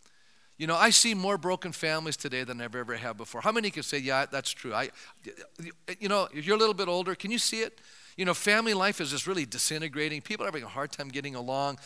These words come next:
You know, we have a lot of single mothers trying to raise children. I'm not, that's not a criticism. I'm just saying that's the observed reality, right?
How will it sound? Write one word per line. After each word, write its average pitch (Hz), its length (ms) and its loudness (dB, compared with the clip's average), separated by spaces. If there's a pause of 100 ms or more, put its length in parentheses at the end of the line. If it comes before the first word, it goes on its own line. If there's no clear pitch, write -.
(220)
You 156 120 -4
know, 151 180 4
we 156 100 2
have 156 160 4
a 139 60 2
lot 143 200 4
of 123 60 -6
single 147 300 -4
mothers 139 640 -4
trying 131 200 -6
to 123 80 -6
raise 123 260 -4
children. 135 440 -6
I'm 147 100 -6
not, 175 160 -4
that's 156 160 -4
not 185 140 -2
a - 20 -6
criticism. 151 640 -6
I'm 185 40 -6
just 151 140 -4
saying 143 200 -4
that's 151 200 -2
the - 220 -8
observed 127 500 -4
reality, 113 720 -6 (300)
right? 120 340 -4